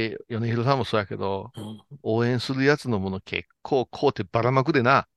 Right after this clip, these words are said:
Speaker 2: ばらまくよ。最終的には値段のバランスが取りや段階に配るで。
Speaker 1: いや、ほんまに。
Speaker 2: お寺っちゅうのは。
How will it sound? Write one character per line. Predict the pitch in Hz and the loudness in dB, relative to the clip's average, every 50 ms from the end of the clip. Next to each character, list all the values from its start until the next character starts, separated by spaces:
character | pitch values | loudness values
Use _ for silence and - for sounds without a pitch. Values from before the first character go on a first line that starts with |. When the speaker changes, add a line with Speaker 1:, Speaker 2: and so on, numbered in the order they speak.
| _ _ - | _ _ -8
Speaker 2:
ば | - 139 139 - 135 123 123 - | -6 -6 -4 -4 -2 0 0 2
ら | 123 | 4
ま | 131 170 | 6 6
く | 175 | 8
よ。 | 151 127 | 8 6
最 | - - 196 208 226 | 8 8 6 8 8
終 | 202 214 202 | 8 8 8
的 | 202 190 196 | 8 8 8
に | 196 180 | 8 8
は | 139 131 | 8 8
値 | 139 170 190 | 8 8 8
段 | 208 196 196 185 185 | 8 8 6 6 6
の | 185 175 | 4 6
バ | 165 180 | 6 6
ラ | - - 185 | 6 6 6
ン | 180 | 6
ス | 185 | 6
が | 185 170 | 4 4
取 | 143 156 143 147 | 4 6 6 6
り | 156 | 6
や | 139 113 | 6 6
段 | 113 131 131 131 | 6 6 6 6
階 | 135 143 | 6 6
に | 156 | 6
配 | 156 - 247 247 | 6 6 6 8
る | 247 214 | 8 8
で。 | 160 135 107 - - - - - - - - - - - _ _ - 151 - | 8 6 6 2 -4 -12 -20 -20 -20 -20 -20 -20 -20 -20 _ _ -4 -2 2
Speaker 1:
い | - | 2
や、 | 131 113 | 0 0
ほ | 98 - 113 110 | 0 -2 -2 0
ん | 110 117 113 113 110 110 110 110 | 2 2 2 2 2 2 4 6
ま | - | 6
に。 | - | 6
Speaker 2:
お | |
寺 | - 160 156 156 | 8 8 8 8
っ | 156 147 | 6 4
ち | 147 135 | 2 2
ゅ | 120 | 2
う | |
の | 113 104 | 2 2
は。 | 92 92 - | 0 -2 -4